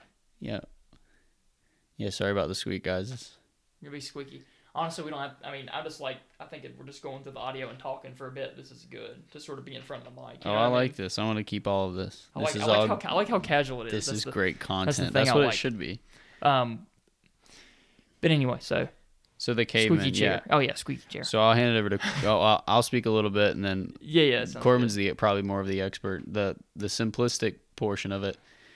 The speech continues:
Speaker 1: is that stress originated, like we, like we said, we're not experts here, so we're, uh,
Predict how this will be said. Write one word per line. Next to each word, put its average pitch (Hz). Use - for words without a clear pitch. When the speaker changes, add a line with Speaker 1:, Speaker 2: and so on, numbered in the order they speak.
Speaker 1:
is 95
that 87
stress -
originated, 107
like 135
we, 113
like 101
we 98
said, 98
we're 98
not 101
experts -
here, 95
so 92
we're, 92
uh, 90